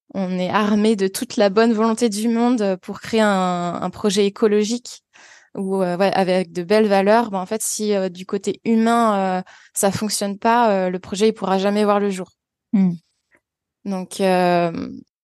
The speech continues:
Speaker 1: donc voilà, c'était, c'était aussi une épreuve. Et donc après, je me suis formée, euh, j'ai passé un, un brevet d'État, un, un diplôme de, euh, responsable d'exploitation agricole.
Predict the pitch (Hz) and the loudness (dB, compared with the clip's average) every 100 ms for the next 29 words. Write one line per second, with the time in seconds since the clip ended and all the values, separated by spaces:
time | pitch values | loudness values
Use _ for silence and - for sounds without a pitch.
0 | _ _ _ _ 185 208 202 185 175 233 | _ _ _ _ -4 -2 0 2 2 2
1 | - 202 190 185 - 190 190 - 233 202 | -2 -4 -4 -6 -6 -4 -2 -2 -2 -2
2 | - - 240 277 254 220 202 202 202 196 | -2 2 4 4 4 2 0 -2 -2 -2
3 | - 247 220 208 202 - 208 202 - 233 | -2 -4 -4 -6 -6 -6 -8 -4 -2 0
4 | 226 233 247 240 202 196 190 190 190 196 | 2 2 2 2 0 -2 -6 -6 -6 -2
5 | 208 - 226 202 185 180 180 180 - - | 0 0 0 0 -2 -4 -4 -6 -10 -8
6 | 190 185 214 214 214 214 208 220 220 190 | -8 -2 0 2 4 2 2 2 2 0
7 | 180 - - - - 190 185 185 185 202 | -4 -8 -14 -16 -6 -2 0 -2 -2 -6
8 | - 226 220 196 190 190 180 180 180 175 | 0 2 4 2 0 -2 -2 -2 -4 -4
9 | 175 180 - - 214 214 - 196 208 - | -6 -6 -4 0 0 0 0 0 -2 -4
10 | 196 202 - 220 - 196 190 185 226 | -2 -2 -2 -4 -2 -2 -2 -2 -2